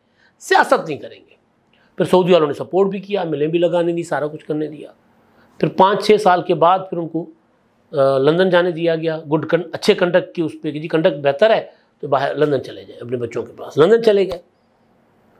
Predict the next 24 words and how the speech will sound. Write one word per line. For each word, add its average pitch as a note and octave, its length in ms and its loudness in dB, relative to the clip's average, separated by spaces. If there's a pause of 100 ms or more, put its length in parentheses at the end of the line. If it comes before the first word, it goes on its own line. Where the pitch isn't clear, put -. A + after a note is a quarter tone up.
(460)
फिर A3 160 4
शहबाज G3 380 4
शरीफ G#3+ 240 2
ने G3+ 120 4
दो F#3 140 2
हज़ार F3+ 260 2
पाँच E3+ 180 0
में F3+ 80 -4
वापस D#3 280 -4
आने E3+ 160 -2
की F3 120 -10
कोशिश E3 280 -6
की, E3+ 120 -4
शहबाज D#3 320 0
शरीफ D3+ 160 -8
साहब C#3+ 160 -2
को D3+ 80 -2
लपेट C3 260 -6
के D3+ 80 -6
वापस G#3+ 200 2
भेज G3 220 0
दिया D#3+ 180 -6
गया - 180 -16
था। - 180 -20